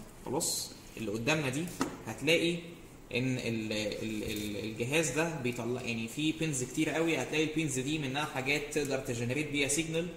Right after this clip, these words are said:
خلاص، يعني، بتحط على البي سي تقول له: "انا عايز اجنريت ساين ويف المعينه بالفريكونسي المعلنة-، المعينه والامبليتيود المعين"، فيطلع لك ايه من السلك هنا؟ ساين ويف بالامبليتيود اللي انت اخترته والفريكونسي اللي انت اخترتها. تقدر بيه كمان، تقدر تقرا بيه حاجات، يعني،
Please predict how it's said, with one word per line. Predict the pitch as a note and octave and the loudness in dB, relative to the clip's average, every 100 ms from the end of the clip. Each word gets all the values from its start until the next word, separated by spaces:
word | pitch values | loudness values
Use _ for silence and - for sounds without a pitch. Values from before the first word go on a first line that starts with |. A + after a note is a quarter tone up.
| - - - - | -12 -16 -18 -6
خلاص، | A2 D3 B2+ | -2 0 0
يعني، | A#2 | 0
بتحط | A#2 - - - | -2 -2 -4 -2
على | B2+ A#2 | 0 0
البي | A#2 A2+ D3 | 0 -2 -2
سي | C3+ D3 C#3 | 0 2 0
تقول | - C#3+ | 0 0
له: | C3 | 0
"انا | B2 | 0
عايز | C3+ C#3 | 0 0
اجنريت | A#2+ A2+ A#2+ D3 - | -2 -2 0 0 2
ساين | D3 C#3+ | 2 2
ويف | C#3 D3 C3+ | 0 0 0
المعينه | B2 A2+ B2 C#3+ C#3 | -2 0 0 0 0
بالفريكونسي | A#2+ A#2 C#3+ C#3+ B2 B2+ | 0 0 -2 -2 -4 -2
المعلنة-، | A#2+ A#2 C3+ C3+ B2 | -2 0 -2 -2 -4
المعينه | A#2 B2 C#3 | -2 -2 0
والامبليتيود | C3 A#2+ A#2+ B2 A#2+ C#3+ | 0 0 -2 -4 -2 0
المعين"، | C3 B2+ D3+ F3+ F#3+ F#3+ - - - | 0 0 0 0 -2 -6 -12 -16 -2
فيطلع | B2 B2+ D#3 D#3 | 2 4 4 4
لك | D3 C#3+ | 4 2
ايه | D3 D3+ | 2 2
من | C3 | 2
السلك | A#2+ D#3 D#3 C3 | 2 4 2 2
هنا؟ | D3 D3 | 2 2
ساين | C3 D3 C#3+ | 2 2 2
ويف | C#3 D#3 C#3+ - - - | 4 4 2 -8 -14 -4
بالامبليتيود | A#2+ A2 A#2+ C3 B2+ D#3 | 0 0 0 0 2 4
اللي | C#3+ C#3+ | 4 2
انت | C#3+ | -2
اخترته | C3+ C#3+ C#3+ C#3+ | -2 -2 0 0
والفريكونسي | B2 B2 D3 C#3+ B2+ B2 | 0 2 0 0 0 0
اللي | B2+ | 0
انت | C3 | 0
اخترتها. | A#2+ - A2+ G2+ G2+ - - - - - - D#3+ | -2 -4 -4 -4 -6 -8 -16 -18 -18 -18 2 8
تقدر | E3 E3 C#3+ | 10 8 6
بيه | E3 | 2
كمان، | D#3 D3+ D#3 | 2 0 4
تقدر | D#3 D3+ | 4 6
تقرا | C#3+ - D#3+ D3 | 4 4 4 4
بيه | C#3 E3 | 4 2
حاجات، | - C#3 D3 B2 | 0 4 4 4
يعني، | A2+ A2+ | 2 0